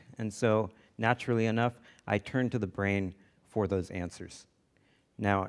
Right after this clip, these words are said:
neuroeconomics, uh, combines behavioral economics and brain imaging to tackle big questions like,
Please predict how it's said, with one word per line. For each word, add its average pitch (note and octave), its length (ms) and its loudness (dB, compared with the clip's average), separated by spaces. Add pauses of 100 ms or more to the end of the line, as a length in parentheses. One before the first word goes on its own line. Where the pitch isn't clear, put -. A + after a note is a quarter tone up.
(120)
neuroeconomics, B2 1000 8 (120)
uh, G#2 160 0
combines A2 580 4 (400)
behavioral D3+ 480 8
economics A2+ 580 6 (240)
and G#2 160 4
brain B2 220 10
imaging G2 480 6 (200)
to A2 120 -2
tackle A2 340 6
big G2+ 240 4
questions F#2 580 0
like, E2+ 280 2